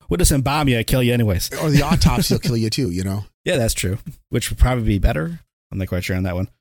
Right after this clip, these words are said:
Speaker 2: I plan to be cremated anyway, so it's fine by me.
Speaker 1: <laughs>
Speaker 2: Seriously, all joking around.
Speaker 1: It is terrifying.
Speaker 2: It is. The idea of being buried alive is not fun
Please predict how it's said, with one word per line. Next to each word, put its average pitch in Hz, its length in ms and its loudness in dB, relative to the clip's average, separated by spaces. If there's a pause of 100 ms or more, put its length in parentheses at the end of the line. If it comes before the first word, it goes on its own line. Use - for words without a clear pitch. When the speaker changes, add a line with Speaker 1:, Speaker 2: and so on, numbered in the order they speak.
(200)
Speaker 2:
I 113 60 -4
plan 113 200 -4
to 95 60 -4
be 90 60 -4
cremated 82 400 -4
anyway, 76 320 -6
so 82 200 -10
it's 85 120 -12
fine 71 180 -10
by 76 120 -10
me. 78 240 -12 (1080)
Speaker 1:
<laughs> 160 260 0 (360)
Speaker 2:
Seriously, 143 400 -2
all 131 60 -2
joking 120 280 -4
around. 113 360 0 (220)
Speaker 1:
It 139 160 0
is 247 180 2
terrifying. 92 800 0
Speaker 2:
It 127 140 0
is. 98 260 -2
The 120 120 -4
idea 117 220 -2
of 120 60 -4
being 120 160 -2
buried 113 220 -2
alive 104 280 -2
is 85 100 -8
not 90 240 -6
fun 82 360 -10